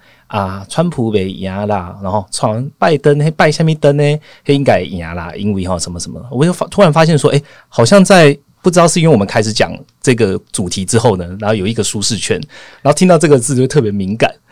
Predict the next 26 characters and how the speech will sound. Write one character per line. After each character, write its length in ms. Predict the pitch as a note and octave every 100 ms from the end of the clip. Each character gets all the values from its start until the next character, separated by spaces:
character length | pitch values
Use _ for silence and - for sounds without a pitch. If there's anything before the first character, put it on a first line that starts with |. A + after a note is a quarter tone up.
| - - -
然 120 | - -
后 260 | B2+ A#2 -
我 80 | A#2+
就 80 | F3
觉 120 | D3
得 40 |
说 140 | C3 - G#2+
，“哎， 80 | - _
真 140 | - A#2+
的 80 |
剩 160 | G#2+ G#2
不 60 | F#2
到 100 | E2+
一 40 |
百 140 | -
天 220 | - - G#2+
了。” 60 | B2 _ _
大 160 | D3+ C3+
家 140 | C3
真 160 | C3+ A#2
的 60 |
都 100 | G#2+
开 160 | - G#2
始 80 | F2
在 160 | G#2+
讲 260 | F#2 F2+